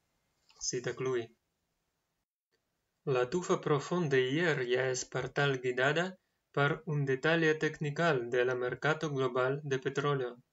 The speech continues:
On comercia petróleo con regarda a sua custa futur, e la contratas per mayo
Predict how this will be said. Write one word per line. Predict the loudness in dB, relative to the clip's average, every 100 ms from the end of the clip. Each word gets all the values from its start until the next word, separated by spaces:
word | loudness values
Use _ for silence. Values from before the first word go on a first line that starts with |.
| _ _ _ _ _ _ _ -4
On | -2 0
comercia | 0 0 0 0 -2 -2
petróleo | -2 -2 0 2 2 0 -4
con | -6 -2
regarda | -2 0 2 2 0 0
a | -2
sua | -4 0 0 0
custa | -6 -6 -6 -6
futur, | -8 -6 -6 -6 -12 _ _ -20 _ -4
e | -2
la | -2
contratas | -2 -4 0 0 0 -6
per | -4 -4 -2
mayo | 0 0 0 -2